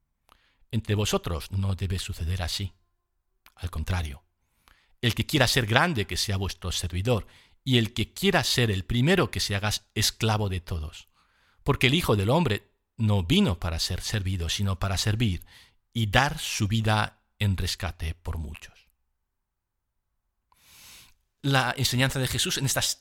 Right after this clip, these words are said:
tercera sección del viaje a Jerusalén es, es concisa y contundente. El que quiera ser el primero, que sea el esclavo de todos. El que quiera ser grande,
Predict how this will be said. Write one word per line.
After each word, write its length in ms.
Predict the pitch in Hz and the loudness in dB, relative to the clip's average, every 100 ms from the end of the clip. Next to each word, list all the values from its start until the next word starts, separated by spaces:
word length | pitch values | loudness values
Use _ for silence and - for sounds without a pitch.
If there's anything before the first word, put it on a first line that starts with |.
| - | -2
tercera 420 | 139 - 196 180 | -2 2 2 2
sección 640 | - 131 - 170 175 208 | 0 -4 -6 -2 0 0
del 160 | 175 135 | -2 -2
viaje 240 | 117 117 | -2 -2
a 40 | 123 | -4
Jerusalén 500 | - 123 127 143 - | -4 -4 0 -2 0
es, 160 | 123 - | -2 0
es 140 | 131 - | 0 2
concisa 720 | 127 113 - 151 - 202 - - _ _ _ _ - | 2 2 2 0 2 0 -4 -20 _ _ _ _ -10
y 80 | - | -4
contundente. 760 | 110 98 92 85 69 - - _ _ _ _ _ - | -2 -2 -2 -4 -6 -12 -18 _ _ _ _ _ -10
El 200 | 120 107 | -8 -6
que 100 | 113 | -6
quiera 220 | 180 175 | -2 -2
ser 160 | 165 160 | 0 -2
el 120 | 151 | -2
primero, 560 | 165 175 196 147 110 _ _ _ | -2 -2 -2 -4 -8 _ _ _
que 120 | - 90 | -12 -8
sea 440 | - 104 107 - _ _ _ - | -4 -4 -4 -10 _ _ _ -6
el 120 | 92 | -4
esclavo 520 | 87 - 120 123 135 | -4 -6 -6 -6 -8
de 100 | 110 | -10
todos. 320 | - 90 - | -10 -8 -8
El 140 | - 117 | -8 -10
que 80 | - | -4
quiera 160 | 175 | 0
ser 180 | - 165 | 2 2
grande, 480 | 175 202 175 101 | 2 2 0 -4